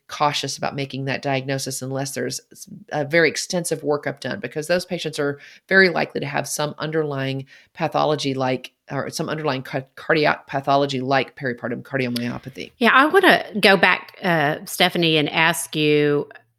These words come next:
Speaker 2: about how to differentiate peripartum cardiomyopathy from preeclampsia. I re-, uh, remember back in the day, again, when we did a lot of Swan-Ganz catheters,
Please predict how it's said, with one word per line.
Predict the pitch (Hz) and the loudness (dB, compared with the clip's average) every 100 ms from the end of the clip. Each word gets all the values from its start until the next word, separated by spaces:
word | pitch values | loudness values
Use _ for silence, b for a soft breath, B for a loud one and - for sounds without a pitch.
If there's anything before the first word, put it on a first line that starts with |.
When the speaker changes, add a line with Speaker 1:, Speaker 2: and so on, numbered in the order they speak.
| - | 0
Speaker 2:
about | 170 165 - | 2 0 0
how | 202 208 | 2 4
to | 185 | 4
differentiate | 143 180 - 165 165 160 170 160 151 - - _ - | 2 0 2 0 0 -2 0 2 2 -2 -12 _ -4
peripartum | 180 165 170 156 151 | -2 0 0 0 -2
cardiomyopathy | 170 156 147 151 151 143 143 156 151 143 | 0 2 2 2 2 2 2 -2 -6 -4
from | 143 | -4
preeclampsia. | - 147 - 151 143 - 147 147 156 B B B B - | -2 -2 0 0 0 -2 -2 -2 -4 B B B B 2
I | 185 | 4
re-, | 175 175 - - | 6 6 4 -2
uh, | 170 165 156 170 | 0 2 2 4
remember | 175 190 202 175 | 8 8 8 6
back | 151 175 - | 6 4 4
in | 165 | 2
the | 156 | 4
day, | 165 156 156 156 - - | 6 6 6 4 0 -8
again, | 165 151 156 151 | -4 0 2 2
when | 147 147 147 - _ _ _ _ _ - | 2 2 0 -4 _ _ _ _ _ -2
we | 175 180 | 2 6
did | 180 | 6
a | 165 | 6
lot | 160 160 | 6 4
of | |
Swan-Ganz | 147 - 160 156 151 156 147 135 | 2 0 2 2 4 2 2 0
catheters, | - 160 160 160 151 147 131 - | 0 2 2 0 0 0 0 -6